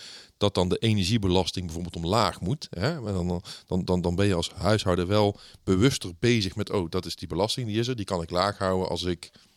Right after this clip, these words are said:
zonnepanelen op mijn dak leggen, ik noem maar even iets. Ehm, en voor, en voor, voor, voor bedrijven zal er ook iets moeten komen dat ze,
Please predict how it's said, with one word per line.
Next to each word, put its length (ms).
zonnepanelen 480
op 80
mijn 120
dak 220
leggen, 220
ik 60
noem 140
maar 100
even 280
iets. 220
Ehm, 720
en 140
voor, 120
en 160
voor, 200
voor, 280
voor 380
bedrijven 420
zal 140
er 120
ook 200
iets 100
moeten 220
komen 360
dat 180
ze, 160